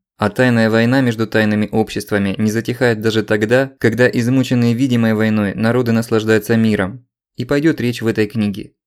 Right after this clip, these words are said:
Правда здесь соседствует с вымыслом, подлинные имена действующих лиц изменены,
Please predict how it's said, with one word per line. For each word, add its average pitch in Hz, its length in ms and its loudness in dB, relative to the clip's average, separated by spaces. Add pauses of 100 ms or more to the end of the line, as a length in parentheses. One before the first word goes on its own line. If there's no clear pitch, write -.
(560)
Правда 131 400 4
здесь 101 320 -4
соседствует 135 600 -2
с - 80 -18
вымыслом, 110 720 -2
подлинные 131 500 0
имена 123 280 2
действующих 117 580 -4
лиц 120 220 -2
изменены, 113 680 0